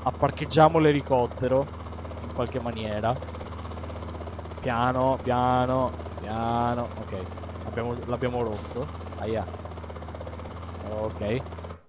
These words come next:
Scendi, scendi, C J. Ok, bravo. Bravo, C J. Ok,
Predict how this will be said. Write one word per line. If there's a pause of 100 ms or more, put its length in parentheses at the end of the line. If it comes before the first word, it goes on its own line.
(120)
Scendi, (200)
scendi,
C
J. (100)
Ok, (280)
bravo. (600)
Bravo,
C
J. (1600)
Ok,